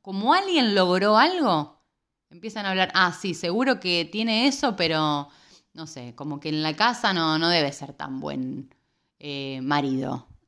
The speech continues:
Eh, no, pero seguro que llegó ahí porque el padre". Y no, como que empezás a buscarle, claro, como, como vos no tenés eso, crees que, que los demás no lo tienen tampoco,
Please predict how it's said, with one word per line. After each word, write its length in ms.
Eh, 520
no, 180
pero 160
seguro 540
que 240
llegó 280
ahí 320
porque 320
el 120
padre". 520
Y 80
no, 140
como 300
que 80
empezás 600
a 60
buscarle, 380
claro, 220
como, 560
como 260
vos 180
no 160
tenés 360
eso, 500
crees 560
que, 560
que 120
los 120
demás 260
no 100
lo 100
tienen 240
tampoco, 640